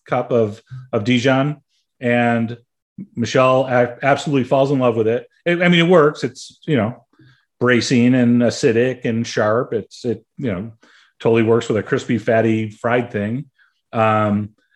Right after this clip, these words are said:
I will always go back to the sweetness of the ketchup. To me, that's the payoff. You get the tangy, you get the sweet, savory. Uh, so anyway, that was the first time I ever saw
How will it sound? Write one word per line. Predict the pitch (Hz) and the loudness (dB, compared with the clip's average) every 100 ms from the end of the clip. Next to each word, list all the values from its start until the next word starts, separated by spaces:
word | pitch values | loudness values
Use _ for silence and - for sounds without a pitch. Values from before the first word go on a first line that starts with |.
| - | -2
I | 127 | 0
will | 127 | 4
always | 131 127 | 4 4
go | 113 117 | 2 2
back | 110 107 - | 0 -2 -8
to | |
the | 104 | -10
sweetness | - 240 190 139 - | -4 -2 0 -2 -2
of | 101 | -4
the | 90 | -4
ketchup. | 113 95 101 - - | -6 -6 -8 -12 -6
To | 117 | -2
me, | 98 | 0
that's | 92 - - | -2 -4 -12
the | 90 | -4
payoff. | 139 101 82 82 | 0 0 -2 -10
You | 107 | -8
get | 104 - | -8 -8
the | - | -8
tangy, | - 127 113 110 | -2 0 0 0
you | 104 | -2
get | 101 - | -6 -10
the | |
sweet, | - 139 123 120 - _ - _ | -6 -2 -2 -2 -8 _ -20 _
savory. | - 113 104 107 107 107 _ _ - | -2 0 0 -2 -2 -8 _ _ -4
Uh, | 117 117 113 120 - _ - | 0 2 2 0 -8 _ -6
so | 175 | 2
anyway, | 208 185 135 127 135 | 4 6 4 4 2
that | 139 | 0
was | 131 | 0
the | 120 | 0
first | 147 143 | -2 0
time | 135 131 | 0 2
I | |
ever | 127 123 | 2 0
saw | 143 127 120 117 | -2 0 0 -2